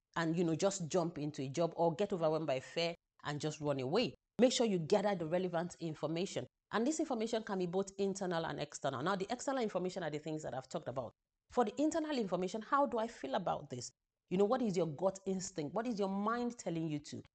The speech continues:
How will this affect my family? Will they be happy about it? Will they be sad about it? You know, how will this affect my faith? That is internal information, and both of them are important. Okay, they are complementary information that you should gather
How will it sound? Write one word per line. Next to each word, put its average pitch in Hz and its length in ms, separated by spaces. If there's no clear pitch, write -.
How 277 200
will 240 180
this 214 240
affect 226 540
my 151 160
family? 139 380
Will 135 120
they 147 140
be 135 100
happy 143 320
about 214 480
it? - 140
Will 131 60
they 139 100
be 123 120
sad 165 280
about 196 380
it? 220 120
You 190 60
know, 185 100
how 208 180
will 208 80
this 180 140
affect 160 420
my 170 160
faith? - 360
That 320 160
is 302 240
internal 220 460
information, 175 560
and 208 260
both 311 300
of 208 120
them 202 220
are 185 160
important. 208 920
Okay, 208 200
they 196 100
are 190 80
complementary 226 760
information 185 360
that 180 100
you 170 80
should 160 300
gather 208 360